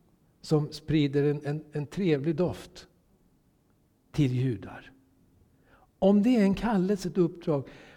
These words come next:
ja, men då, då måste vi utbedja oss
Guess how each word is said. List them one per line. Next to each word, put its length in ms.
ja, 160
men 180
då, 360
då 100
måste 300
vi 120
utbedja 840
oss 400